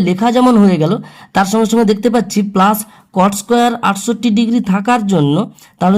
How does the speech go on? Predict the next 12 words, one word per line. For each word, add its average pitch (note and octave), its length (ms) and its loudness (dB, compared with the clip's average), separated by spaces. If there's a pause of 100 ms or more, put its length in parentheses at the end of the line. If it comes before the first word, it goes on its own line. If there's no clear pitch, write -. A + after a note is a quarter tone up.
দেখো G#3+ 160 -2 (120)
cot F#3 180 0
স্কয়ার A3+ 220 -2
আটষট্টি G#3 320 -6
ডিগ্রি A3+ 240 0
কমন G#3+ 280 4
চলে C#3+ 200 0
যাবে, C#3 140 -4 (300)
ফলে G#3 180 2 (200)
বাম F3 200 0
পক্ষের A3 340 -2
কাছাকাছি G3+ 400 -2